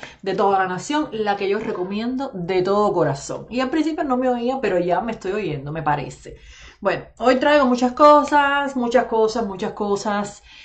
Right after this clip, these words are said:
Está el señor Israel de mala fe, digo, buena fe, que ha hecho un video o, o entre el concierto que dio en las redes, pues bueno, pues dijo que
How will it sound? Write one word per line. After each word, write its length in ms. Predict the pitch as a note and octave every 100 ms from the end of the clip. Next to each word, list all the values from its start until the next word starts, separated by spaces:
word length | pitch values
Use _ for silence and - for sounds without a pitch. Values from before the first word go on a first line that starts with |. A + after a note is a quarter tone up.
| -
Está 640 | F#3+ F#3 - G3 G3+ G3 F3
el 140 | E3+
señor 380 | E3+ F3+ F3+ F#3+
Israel 680 | G3 F3 E3+ F3 F#3+ G3 F3+
de 120 | F3
mala 300 | E3 D#3+ D#3
fe, 360 | - A3 G#3 G3
digo, 300 | G3+ G3+ E3
buena 320 | F3 F#3 F3
fe, 520 | - A3 F#3+ F#3 A#3+ - - - _
que 320 | A3+ G3+ G3+
ha 180 | F3+ F3
hecho 540 | G3 G3 - G3 G3
un 280 | F#3 F#3 F#3
video 840 | F3+ F3+ B3 A#3 E3+ E3+ G#3 G3+ -
o, 720 | F#3 F3+ E3+ E3+ D#3+ D#3+ D#3
o 120 | E3+
entre 340 | F3 E3+ E3+ F3
el 120 | D#3
concierto 480 | E3+ D#3+ A3 G#3+ G#3
que 140 | F3+
dio 380 | F3+ G#3 G#3 G3+
en 40 |
las 160 | F#3 F#3+
redes, 320 | A3+ A3 G#3+
pues 140 | G3+ G3
bueno, 200 | G3+ G3
pues 200 | F3 D#3
dijo 420 | A3 G#3 G#3 -
que 400 | G3 F#3+ G3+